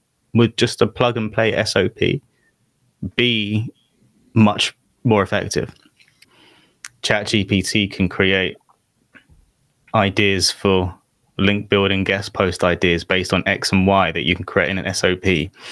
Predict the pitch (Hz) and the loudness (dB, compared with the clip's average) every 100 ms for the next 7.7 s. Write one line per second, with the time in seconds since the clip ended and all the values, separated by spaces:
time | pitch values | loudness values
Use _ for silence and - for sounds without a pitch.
0 | - - - 104 110 95 92 - 98 92 | -12 -6 -4 -2 -2 0 0 0 -2 0
1 | 92 - 82 - 98 - - 90 87 87 | -2 0 -2 -2 -6 -4 -2 0 0 -2
2 | 101 95 - - - 87 90 98 - 90 | -2 -6 -4 -2 2 0 0 -2 2 2
3 | 92 92 95 92 95 90 - 85 - 92 | 2 2 0 0 -2 0 0 0 2 0
4 | - - 98 90 - - - _ _ - | -2 -2 -2 -4 -12 -14 -16 _ _ -2
5 | 110 127 104 101 - 110 - 92 90 87 | 0 0 0 0 0 0 2 2 2 -2
6 | - 90 101 90 87 _ _ _ - 98 | 0 0 0 -2 -4 _ _ _ -2 -2
7 | 92 - 92 - 92 87 87 | -2 -2 -2 0 0 0 -2